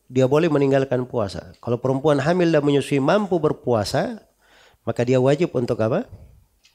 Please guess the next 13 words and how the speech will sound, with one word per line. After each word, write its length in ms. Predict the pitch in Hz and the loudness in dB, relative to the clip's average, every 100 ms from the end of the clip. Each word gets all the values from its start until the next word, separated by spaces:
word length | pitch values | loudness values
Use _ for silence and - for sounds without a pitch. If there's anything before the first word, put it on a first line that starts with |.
| _ _ _ _ _ _ _ | _ _ _ _ _ _ _
Wajib 320 | - 143 185 165 | -2 -2 -2 -4
untuk 240 | 127 135 | -4 -2
berpuasa. 560 | 113 120 127 120 - - - _ _ _ _ _ _ _ _ _ _ _ _ - - - _ _ _ _ | -4 -4 -4 -4 -8 -14 -20 _ _ _ _ _ _ _ _ _ _ _ _ -20 -20 -20 _ _ _ _
Kalau 80 | - | -6
dia 160 | 110 120 | -2 0
mampu 320 | 123 147 143 | 0 -2 -2
berpuasa, 560 | 123 117 - 107 104 156 | -2 -2 -2 -4 -2 -2
maka 160 | 117 113 | -2 -2
dia 160 | 107 104 | -2 0
wajib 400 | 107 135 208 - - _ _ _ _ _ _ _ | 0 -2 -4 -6 -20 _ _ _ _ _ _ _
untuk 320 | - 147 147 123 | -6 -4 -4 -8
berpuasa. 560 | - - 101 82 - - _ _ _ _ _ _ _ _ _ _ _ _ _ _ _ - | -10 -6 -6 -6 -12 -20 _ _ _ _ _ _ _ _ _ _ _ _ _ _ _ -6
Iya. 240 | 113 92 | -4 -4